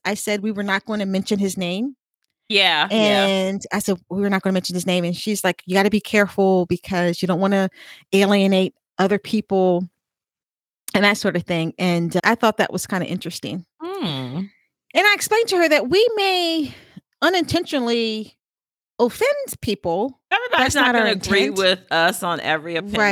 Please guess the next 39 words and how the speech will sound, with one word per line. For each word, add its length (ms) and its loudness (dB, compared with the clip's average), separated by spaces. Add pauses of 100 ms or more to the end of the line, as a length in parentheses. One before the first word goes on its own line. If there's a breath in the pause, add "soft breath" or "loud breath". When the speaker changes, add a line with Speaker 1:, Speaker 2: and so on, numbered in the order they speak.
(220)
Speaker 2:
opinion. 80 -10 (920)
Speaker 1:
That 160 2
is 80 0
not 220 4
our, 340 2
that's 180 0
not 180 2
our 220 0 (180)
intent, 520 -4
and 0 -
Speaker 2:
Yeah. 240 0
Speaker 1:
that 120 -4
may 120 -6
happen. 580 -6 (480 loud breath)
But 140 2
she 160 2
just 240 0
felt 260 0 (260)
some 200 -2
kind 240 2
of 40 0
way 160 4
about 280 2
that. 360 2
I 140 4
didn't 160 2
say 140 2
I 40 4
didn't 140 0
like 180 0
him 80 -2
as 140 -4
a 60 -6
person. 800 -4 (180)
He 140 2
played 240 2
for 100 0
the 80 4
Patriots, 720 -2